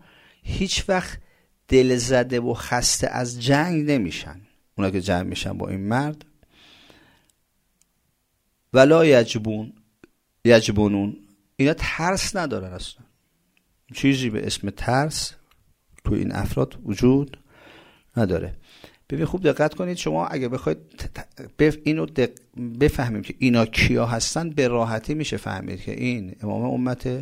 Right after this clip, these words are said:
انقلاب ایرانی هستش و انقلابیایی هستن که با امام همچین، ولی قم قبل از قیام امام همچین تاریخی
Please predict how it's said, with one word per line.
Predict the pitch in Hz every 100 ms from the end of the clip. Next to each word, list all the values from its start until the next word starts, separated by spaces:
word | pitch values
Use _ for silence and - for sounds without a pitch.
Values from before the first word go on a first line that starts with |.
| 131 -
انقلاب | 101 98 104
ایرانی | 123 131 131 123 123
هستش | 120 - 123 117 -
و | 110 - - _ _ -
انقلابیایی | 101 98 98 98 101 127 147
هستن | 92 - 95
که | 90
با | 95
امام | 92 92 92 95
همچین، | 95 - 98 - - - - _
ولی | 104 120
قم | - 147 156
قبل | - 107 101 107
از | 104 -
قیام | 104 101 101 101
امام | 104 113 139
همچین | 123 -
تاریخی | 101 104 127 147 143 151 151